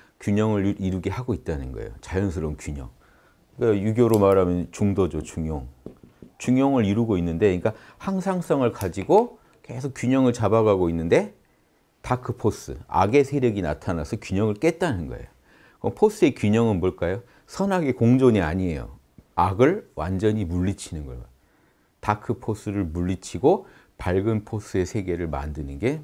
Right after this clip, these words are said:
균형을 잡아주는 거예요. 요게요, 철학적으로 아주 옳은 내용입니다.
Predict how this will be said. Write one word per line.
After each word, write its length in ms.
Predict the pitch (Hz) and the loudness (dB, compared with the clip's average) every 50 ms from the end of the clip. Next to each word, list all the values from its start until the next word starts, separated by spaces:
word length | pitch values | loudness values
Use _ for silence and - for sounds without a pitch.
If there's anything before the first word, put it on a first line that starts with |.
| - - - | -14 -20 -20
균형을 420 | - - 92 90 82 80 85 92 95 | -10 -6 -4 -4 -4 -4 -4 -6 -6
잡아주는 500 | - - 80 78 82 80 - - 67 - | -8 -10 -10 -8 -8 -8 -10 -12 -16 -20
거예요. 60 | - _ _ _ _ _ _ _ _ - _ _ _ _ - | -20 _ _ _ _ _ _ _ _ -20 _ _ _ _ -6
요게요, 460 | 87 90 82 82 87 92 107 95 67 - | -4 -4 -2 -2 0 0 0 0 -2 -4
철학적으로 600 | - - 143 143 135 - - 92 85 85 82 - | -8 -8 -8 -8 -8 -10 -10 -10 -10 -8 -10 -10
아주 240 | - 95 95 - - | -10 -10 -12 -10 -8
옳은 380 | - 82 90 90 92 104 98 | -6 -6 -4 -4 -4 -4 -4
내용입니다. 440 | 90 85 78 73 65 65 64 - 62 | -4 -6 -8 -10 -12 -14 -16 -18 -18